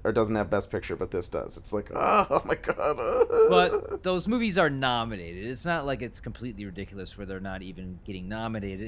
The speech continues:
Speaker 2: It then goes into,
Speaker 1: Green
Speaker 2: uh, I,
Speaker 1: Book
Speaker 2: I
Speaker 1: has a fucking Best Picture, like, ugh.
Speaker 2: Yeah,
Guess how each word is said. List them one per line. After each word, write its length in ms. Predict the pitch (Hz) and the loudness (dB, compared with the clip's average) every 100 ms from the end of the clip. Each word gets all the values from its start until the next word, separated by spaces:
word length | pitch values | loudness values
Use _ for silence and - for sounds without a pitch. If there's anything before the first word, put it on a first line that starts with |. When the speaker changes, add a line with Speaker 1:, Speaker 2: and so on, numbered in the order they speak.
| 95 | -8
Speaker 2:
It 120 | 117 | -4
then 220 | 123 123 | -2 -2
goes 320 | 120 113 107 110 | 0 -2 -2 -6
into, 340 | 104 98 107 | -6 -8 -6
Speaker 1:
Green 320 | 101 143 143 | 0 2 4
Speaker 2:
uh, 20 | |
I, 40 | 131 | 4
Speaker 1:
Book 180 | 117 113 | 2 4
Speaker 2:
I 60 | |
Speaker 1:
has 120 | 104 101 | 2 0
a 60 | |
fucking 460 | - - 101 104 92 | -2 0 0 -2 -2
Best 240 | 85 82 | -2 -2
Picture, 380 | - 87 - 78 | -2 -4 -2 -2
like, 240 | 73 73 - | -2 -4 -6
ugh. 360 | 71 80 71 73 - - - | -4 -2 -2 -6 -12 -18 -12
Speaker 2:
Yeah, 320 | 113 104 82 | -6 -4 -6